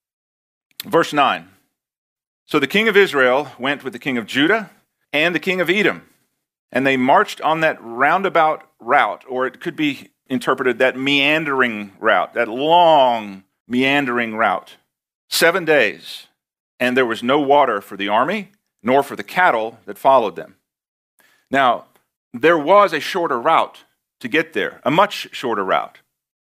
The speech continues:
But they chose to go this way. And it took them along a much longer, rougher route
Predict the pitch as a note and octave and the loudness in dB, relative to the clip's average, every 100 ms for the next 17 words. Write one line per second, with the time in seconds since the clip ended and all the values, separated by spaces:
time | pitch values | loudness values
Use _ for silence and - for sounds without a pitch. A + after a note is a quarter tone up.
0 | _ _ - - C3 F3 F3+ - - A#3+ | _ _ -14 -6 0 0 -2 -6 -2 2
1 | A#3 D3+ D3 D#3+ - _ _ _ - A#2+ | 2 0 -4 -8 -14 _ _ _ -10 0
2 | E3+ G3 C#3+ C3+ - D3 D3+ C3 C#3+ A#2 | 2 4 2 -2 -4 -6 -4 0 2 2
3 | C#2+ _ _ _ _ _ _ _ _ _ | -2 _ _ _ _ _ _ _ _ _
4 | - C#3 C#3 - A3+ A3+ D#3+ C3+ D3+ D#3+ | -6 -2 -2 -2 -4 0 2 2 0 -8
5 | C3 _ _ _ _ _ - D#3 C#3+ C#3+ | _ _ _ _ _ _ -20 -8 0 2
6 | D#3 D#3 C3+ C3+ E3 - - B2+ B2 D#3 | 2 2 -2 0 -2 -2 -14 -10 0 2
7 | F3+ E3+ D#3+ B2 D3 E3 D#3 D#3+ D3 - | 2 0 -4 0 0 0 -2 -4 -4 -4
8 | C#3 C3 C3+ - | -2 -2 -4 -14